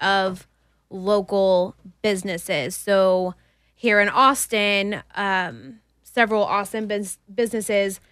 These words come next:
sued the city and took it to the Third Court of Appeals to make sure that the paid sick leave ordinance was not ever enforced. And so now legislation was actually filed in the Senate to make it to where they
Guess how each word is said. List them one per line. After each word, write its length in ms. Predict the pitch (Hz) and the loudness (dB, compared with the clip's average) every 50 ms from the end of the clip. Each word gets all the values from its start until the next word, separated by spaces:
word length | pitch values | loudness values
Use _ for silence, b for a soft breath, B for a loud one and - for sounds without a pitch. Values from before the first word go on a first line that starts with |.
| _ _ _ | _ _ _
sued 360 | - - 370 403 415 311 240 | -6 2 6 6 6 6 6
the 80 | 247 220 | 2 0
city 360 | - - 202 185 185 185 190 | 0 0 0 0 0 0 0
and 140 | 123 175 196 | -2 -2 -2
took 120 | 190 226 214 | -2 -2 -2
it 80 | 220 220 | -2 0
to 100 | 254 220 | 0 0
the 100 | 214 196 | 0 0
Third 280 | - 208 202 196 196 | 0 0 0 0 -2
Court 280 | - - 220 208 202 - | -4 -6 -4 -2 -2 -2
of 140 | - 180 180 | -2 -4 -6
Appeals 540 | 185 - - 320 320 294 254 226 208 196 - | -8 -8 -4 0 2 2 2 2 2 -2 -4
to 120 | - 233 | -6 -4
make 240 | 220 214 202 180 180 | -2 -2 -2 -2 -4
sure 160 | - - 214 | -4 -4 -4
that 100 | 208 185 | -4 -6
the 80 | - 190 | -8 -8
paid 260 | 185 220 226 220 185 | -6 -4 -4 -4 -2
sick 180 | - 208 196 - | -4 -6 -6 -4
leave 160 | 202 202 196 | -4 -4 -2
ordinance 420 | - 202 196 196 196 190 180 - | -4 -4 -2 -2 -4 -4 -4 -4
was 220 | - 202 190 180 196 | -4 -2 -2 -2 -2
not 200 | 202 190 180 - | -4 -4 -2 -2
ever 300 | 185 196 185 190 190 175 | -2 -2 -2 -2 -2 -2
enforced. 600 | 175 185 175 - - 196 117 85 - - - b b b b b b b b | -4 -6 -8 -8 -8 -8 -8 -8 -12 -16 -20 b b b b b b b b
And 160 | - 226 240 | -2 -2 0
so 160 | - 226 208 202 | 2 0 0 0
now 380 | 208 233 269 277 262 233 220 | 2 4 6 6 6 6 4
legislation 520 | 202 - 185 185 185 190 247 247 240 233 233 | 2 0 -2 -4 -4 -2 0 0 0 0 0
was 100 | 208 208 | 0 2
actually 300 | 190 185 - - 196 185 | 0 0 0 -4 -6 -6
filed 380 | - - 202 190 180 185 180 | -2 0 2 2 2 2 0
in 80 | 180 185 | -2 -4
the 80 | 185 | -6
Senate 520 | 185 - - 330 311 254 226 220 196 - b b b b b b b b _ | -8 -6 -4 -2 0 0 0 0 -2 -4 b b b b b b b b _
to 260 | - - 269 277 254 | -6 -2 0 2 2
make 240 | 240 226 196 196 190 | 2 2 0 0 0
it 140 | 202 - - | -2 -2 -2
to 120 | - - 202 | -4 -8 -4
where 480 | 196 202 202 196 190 190 190 190 185 - | 0 2 2 4 4 4 4 2 2 0
they 720 | - 190 190 190 208 202 196 190 190 190 190 190 190 165 | -2 -6 -2 0 2 4 4 4 2 2 0 -2 -4 -6